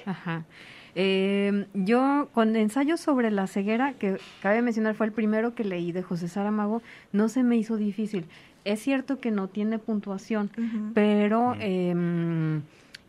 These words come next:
Speaker 1: allí me parece que lo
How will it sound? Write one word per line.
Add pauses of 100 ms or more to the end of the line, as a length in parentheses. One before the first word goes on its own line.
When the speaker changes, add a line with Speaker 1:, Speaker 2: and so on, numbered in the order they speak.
Speaker 1:
allí
me
parece (120)
que (640)
lo